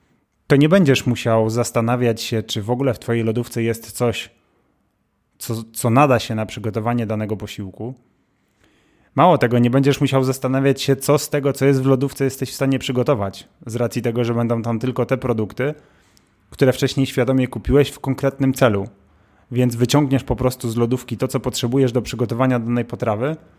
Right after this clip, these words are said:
i weźmiesz się za gotowanie. A jeżeli jesteśmy już przy gotowaniu, to wyobraź sobie, że wszystkie posiłki na jeden lub dwa dni jesteś w stanie zrobić w trzydzieści minut. I nie oszukuję,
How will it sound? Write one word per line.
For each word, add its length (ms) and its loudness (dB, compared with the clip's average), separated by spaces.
i 80 -4
weźmiesz 360 4
się 140 -2
za 100 0
gotowanie. 560 0
A 80 2
jeżeli 340 4
jesteśmy 400 -2
już 120 -2
przy 140 -8
gotowaniu, 600 -2
to 120 -2
wyobraź 360 2
sobie, 220 2
że 120 2
wszystkie 360 -4
posiłki 600 -4
na 180 2
jeden 280 4
lub 140 -2
dwa 200 -2
dni 140 -2
jesteś 280 -6
w 40 -14
stanie 220 -4
zrobić 280 -4
w 60 -20
trzydzieści 440 -6
minut. 360 -8
I 60 2
nie 120 6
oszukuję, 460 2